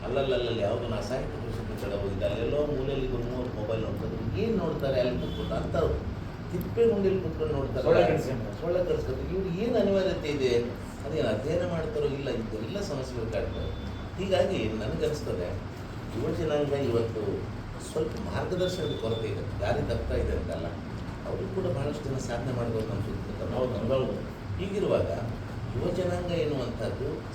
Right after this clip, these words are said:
Speaker 1: ಸರಿಯಾದ ಮಾರ್ಗದರ್ಶನ ಒಂದು ವೇಳೆ ಇತ್ತು ಅಂತ ಹೇಳಿದ್ರೆ ಏನು ಬೇಕಿದ್ರೂ ಕೂಡ ಬಿಚ್ಚಿಕೊಂಡು ಸ್ವಾಮಿ ವಿವೇಕಾನಂದ ಅವ್ರನ್ನ ಮಾತ್ರ
Speaker 2: Yes.
Speaker 1: ಹೇಳ್ತಾರಲ್ಲ, ಹೌದಾ? ಇಡೀ ಯುವ ಶಕ್ತಿಯನ್ನು ಕೊಡಿ ನನಗೆ, ದೇಶನ ಬಿಚ್ಚಿಡ್ತೀನಿ
Speaker 2: Yes.
Speaker 1: ಕ್ಷಣಾರ್ಧದೊಳಗೆ ಅಂತ ಹೇಳ್ತಾರೆ.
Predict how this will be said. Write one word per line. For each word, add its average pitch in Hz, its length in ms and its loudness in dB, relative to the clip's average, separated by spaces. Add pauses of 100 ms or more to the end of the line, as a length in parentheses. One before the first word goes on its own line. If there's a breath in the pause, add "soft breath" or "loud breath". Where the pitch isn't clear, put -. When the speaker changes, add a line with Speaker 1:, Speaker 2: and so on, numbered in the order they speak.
Speaker 1:
ಸರಿಯಾದ 117 460 0
ಮಾರ್ಗದರ್ಶನ - 580 -2
ಒಂದು 120 260 -2
ವೇಳೆ 117 180 2
ಇತ್ತು 110 280 -2
ಅಂತ 117 200 -2
ಹೇಳಿದ್ರೆ - 640 0 (440)
ಏನು 143 220 0
ಬೇಕಿದ್ರೂ 117 380 -2
ಕೂಡ 117 220 -2
ಬಿಚ್ಚಿಕೊಂಡು 107 420 -4
ಸ್ವಾಮಿ - 240 0
ವಿವೇಕಾನಂದ 120 480 -2
ಅವ್ರನ್ನ 113 220 0
ಮಾತ್ರ - 240 -2
Speaker 2:
Yes. - 100 4
Speaker 1:
ಹೇಳ್ತಾರಲ್ಲ, - 760 -2
ಹೌದಾ? 110 200 0 (420)
ಇಡೀ 123 160 2
ಯುವ 101 400 0
ಶಕ್ತಿಯನ್ನು - 520 0
ಕೊಡಿ 120 180 0
ನನಗೆ, 113 460 -2
ದೇಶನ 147 220 0
ಬಿಚ್ಚಿಡ್ತೀನಿ 127 760 -2
Speaker 2:
Yes. - 80 -4
Speaker 1:
ಕ್ಷಣಾರ್ಧದೊಳಗೆ 107 680 -2
ಅಂತ 87 120 -2
ಹೇಳ್ತಾರೆ. 82 380 -4